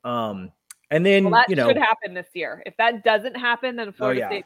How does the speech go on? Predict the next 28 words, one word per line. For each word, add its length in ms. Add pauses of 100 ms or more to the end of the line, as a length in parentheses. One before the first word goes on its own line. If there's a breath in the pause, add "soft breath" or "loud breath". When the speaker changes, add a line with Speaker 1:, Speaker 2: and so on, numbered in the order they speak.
Speaker 2:
fans 240
Speaker 1:
I'm, 100
Speaker 2:
are 100
Speaker 1:
I'm 60
Speaker 2:
going 220
Speaker 1:
quitting. 220
Speaker 2:
to 20
be 60
packing 340
Norvell's 480
<laughs> 40
bags 280 (160)
for 240
him. 280
Speaker 1:
Yeah. 40 (300 soft breath)
I 80
think 100
you 60
gotta 120
Speaker 2:
Um, 60
but 60
Speaker 1:
fire 100
Speaker 2:
that 140
Speaker 1:
him 60
Speaker 2:
should 140
Speaker 1:
that 60
day. 160
Speaker 2:
happen, 180